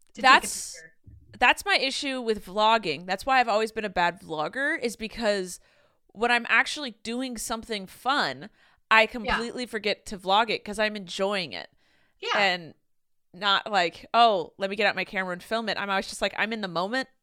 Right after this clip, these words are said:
Speaker 2: and I
Speaker 1: Yeah.
Speaker 2: have to consciously remember to pick up my f-, camera and film it.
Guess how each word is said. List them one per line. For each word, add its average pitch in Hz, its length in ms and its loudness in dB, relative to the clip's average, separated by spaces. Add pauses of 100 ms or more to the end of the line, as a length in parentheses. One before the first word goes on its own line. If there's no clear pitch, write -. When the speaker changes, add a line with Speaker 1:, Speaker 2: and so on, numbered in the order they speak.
(140)
Speaker 2:
and 175 320 -8 (460)
I 202 140 6
Speaker 1:
Yeah. - 100 0
Speaker 2:
have 208 140 4
to 233 180 -6 (400)
consciously 240 680 -2
remember 190 360 -4
to 175 80 -4
pick 196 180 -8
up 190 100 -4
my 180 140 -4
f-, - 260 -14
camera 170 360 -6
and 156 120 -14
film 160 280 -6
it. 123 160 -8